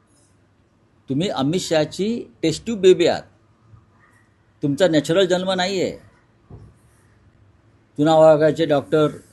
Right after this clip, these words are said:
सर्वोच्च न्यायालयाचे डॉक्टर यांनी एकत्र येऊन तुम्हाला जन्माला घातलेला आहे,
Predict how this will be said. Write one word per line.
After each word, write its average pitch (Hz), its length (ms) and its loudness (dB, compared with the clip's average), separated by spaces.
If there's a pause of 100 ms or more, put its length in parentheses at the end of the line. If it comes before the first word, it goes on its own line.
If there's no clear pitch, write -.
सर्वोच्च 147 300 -2
न्यायालयाचे 151 540 2
डॉक्टर 143 480 0 (960)
यांनी 170 160 0
एकत्र 180 360 -2
येऊन 190 420 0 (600)
तुम्हाला 170 460 -2 (1080)
जन्माला 170 360 0
घातलेला 143 400 -2
आहे, 85 220 -14